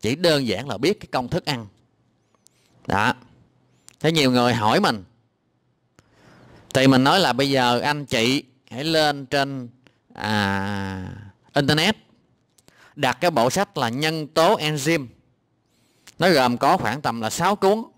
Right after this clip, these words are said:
Nhân tố enzyme, tính luôn cả cuốn Nhân tố vi sinh của bác sĩ Shinja. Đó. Thì tổng cộng là sáu cuốn.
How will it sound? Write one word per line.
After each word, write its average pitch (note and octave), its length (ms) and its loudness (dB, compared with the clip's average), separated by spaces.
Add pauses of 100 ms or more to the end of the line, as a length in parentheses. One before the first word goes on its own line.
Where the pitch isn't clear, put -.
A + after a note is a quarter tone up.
(720)
Nhân C#3+ 200 -2
tố F3 140 2
enzyme, C#3+ 440 0
tính G3 200 -4
luôn D#3+ 260 2
cả A#2+ 120 2
cuốn F#3 240 -2
Nhân C#3 180 -6
tố F#3 200 0
vi D#3+ 140 0
sinh C#3 260 -4 (760)
của B2+ 100 0
bác E3 140 0
sĩ A#2+ 180 0
Shinja. C#3 520 -2 (1040)
Đó. A2 220 0 (1120)
Thì A2+ 80 4
tổng C3+ 240 0
cộng A#2 220 0
là A2 160 0
sáu D#3 220 -2
cuốn. E3 220 -2